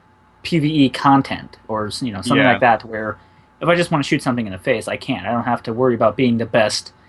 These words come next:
Speaker 1: in the game or, you know,
Speaker 2: Mm-hmm.
Speaker 1: trying to beat the other team into submission or whatever.
Speaker 2: Yeah.
Speaker 1: Um,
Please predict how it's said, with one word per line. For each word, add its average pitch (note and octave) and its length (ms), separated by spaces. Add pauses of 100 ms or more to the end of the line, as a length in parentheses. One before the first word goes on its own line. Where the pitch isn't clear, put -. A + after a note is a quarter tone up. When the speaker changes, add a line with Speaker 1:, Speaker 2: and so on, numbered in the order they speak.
(280)
Speaker 1:
in E3 100
the D3+ 60
game B2+ 500
or, A#2+ 360
you A#2+ 120
know, G2+ 320 (240)
Speaker 2:
Mm-hmm. B2 100
Speaker 1:
trying C3 280
to B2+ 360 (520)
beat E3+ 200
the D#3 100
other C3+ 160
team D3 280
into C3 320 (240)
submission C#3 560
or A#2+ 60
whatever. A#2 480 (720)
Speaker 2:
Yeah. F#2+ 260 (680)
Speaker 1:
Um, A2+ 340